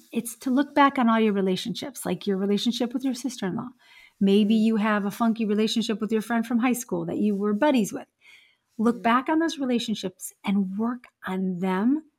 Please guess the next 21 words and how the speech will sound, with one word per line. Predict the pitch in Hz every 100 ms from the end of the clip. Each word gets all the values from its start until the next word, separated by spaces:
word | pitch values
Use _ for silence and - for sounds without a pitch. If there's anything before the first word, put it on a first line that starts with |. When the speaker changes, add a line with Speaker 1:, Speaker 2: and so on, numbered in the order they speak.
| _ -
Speaker 1:
to | 190
repair | 185 - 196 208
them | 247 294 311
so | - 196
that | 190 -
things | 208 214 196
are | 185 170 - _ _ _ _ _ _
good. | 320 233 190
You | 302
don't | 392
have |
to | 392
become | 381 370
best | 339 -
friends | 330 370 359
with |
them | 294 240
again. | 196 180 262 - - _ _
You | 269
just | 320 -
want | 339